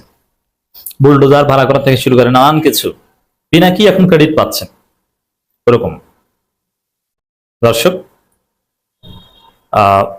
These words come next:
তিন আগস্ট যা ঘটবে, ওই পিনাকি ওরকম অপারেট করবে,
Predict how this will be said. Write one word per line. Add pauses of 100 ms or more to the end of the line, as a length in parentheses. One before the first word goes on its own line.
(160)
তিন
আগস্ট
যা
ঘটবে, (1300)
ওই
পিনাকি
ওরকম
অপারেট
করবে,